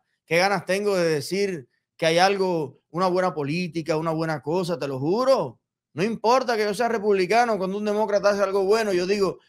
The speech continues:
"Caramba, pero qué difícil es, por Dios. No logro, no logro encontrar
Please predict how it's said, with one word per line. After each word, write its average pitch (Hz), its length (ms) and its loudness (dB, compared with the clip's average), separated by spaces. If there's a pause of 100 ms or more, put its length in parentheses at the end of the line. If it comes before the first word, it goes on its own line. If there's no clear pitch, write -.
(120)
"Caramba, 151 680 0 (160)
pero 131 180 -8
qué 143 120 -6
difícil 127 480 -8
es, 135 140 -2
por 123 220 -12
Dios. 139 340 0 (340)
No 151 220 0
logro, 175 540 4
no 160 260 -2
logro 190 400 2
encontrar 180 840 2